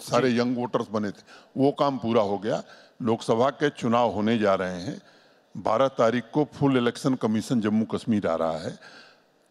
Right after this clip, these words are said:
Speaker 1: तो गृहमंत्री जी ने दो बात कही थी, डिलिमिटेशन फर्स्ट, इलेक्शन सेकंड, और तीसरी बात कही कि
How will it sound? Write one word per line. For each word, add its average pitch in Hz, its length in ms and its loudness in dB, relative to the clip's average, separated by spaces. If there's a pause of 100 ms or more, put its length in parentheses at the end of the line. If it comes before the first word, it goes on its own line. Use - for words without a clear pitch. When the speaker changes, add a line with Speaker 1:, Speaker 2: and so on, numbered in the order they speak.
(100)
Speaker 1:
तो 139 100 0
गृहमंत्री 123 480 2
जी 139 100 4
ने 135 120 4
दो 139 180 0
बात 135 240 0
कही 123 180 -2
थी, 120 140 -4
डिलिमिटेशन 123 760 2
फर्स्ट, - 480 -4 (520)
इलेक्शन 113 440 0
सेकंड, - 420 -6 (480)
और 127 180 2
तीसरी 147 360 0
बात 135 300 0
कही 135 160 0
कि 131 360 -4